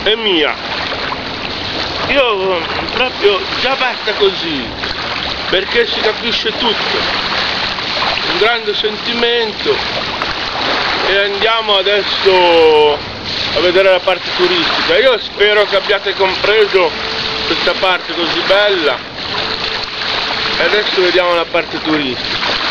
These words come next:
Alessandro Manzoni, Como, tre febbraio duemilaquindici, Gennaro Gelmini, in questo video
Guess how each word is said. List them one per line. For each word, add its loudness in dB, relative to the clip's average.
Alessandro 0
Manzoni, 2
Como, 6
tre 2
febbraio 2
duemilaquindici, 2
Gennaro 2
Gelmini, 2
in -2
questo 6
video 4